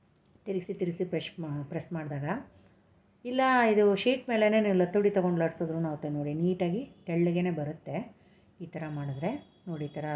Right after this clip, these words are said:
ನಾನು ಮಸಾಲೆ ಎಲ್ಲ ಹಾಕಿದ್ನಲ್ಲ, ಈ ನಾನೊಂದು ಬಟ್ಟೆ ಹಾಕಿದ್ದೀನಿ, ಬಿಳಿದು ಪಂಚೆ, ಮಲ್ ಪಂಚೆ ಇರುತ್ತಲ್ಲ, ಅದನ್ನ ಹಾಕಿದ್ದೀನಿ. ಅದ್ರ ಮೇಲೆ ಈ ಥರ ದಬ್ಬ ಹಾಕಿ ನೀವು ಶೀಟ್ನ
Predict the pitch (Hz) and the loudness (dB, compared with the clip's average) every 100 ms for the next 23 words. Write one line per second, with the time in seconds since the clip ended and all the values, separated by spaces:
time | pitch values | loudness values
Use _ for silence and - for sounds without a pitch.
0 | 143 156 156 156 151 147 - _ _ - | -6 -6 -6 -6 -6 -8 -10 _ _ -20
1 | _ _ _ 175 170 190 180 160 160 160 | _ _ _ -10 -4 0 2 0 -4 -8
2 | 156 151 240 202 170 170 165 165 151 147 | -6 -4 -2 0 2 2 0 0 -2 -4
3 | 143 - _ _ _ _ _ _ _ _ | -6 -12 _ _ _ _ _ _ _ _
4 | _ _ 165 170 190 185 165 156 143 165 | _ _ -10 -8 -4 -4 -4 -6 -4 -4
5 | 202 165 165 165 156 160 156 151 165 160 | 0 2 2 0 -2 -4 -6 -4 -4 -6
6 | - - 165 165 175 175 165 160 147 139 | -12 -12 -2 0 0 0 -2 -2 -6 -8
7 | 147 143 143 147 143 147 233 - _ _ | -8 -6 -6 -6 -6 -6 -8 -12 _ _
8 | _ _ - 185 202 208 220 196 - 185 | _ _ -8 -2 0 4 4 4 4 2
9 | 175 165 175 170 170 160 151 226 - - | 4 4 2 2 0 -2 -2 -2 -4 -14
10 | _ _ _ - - - 175 175 | _ _ _ -20 -18 -10 -8 -6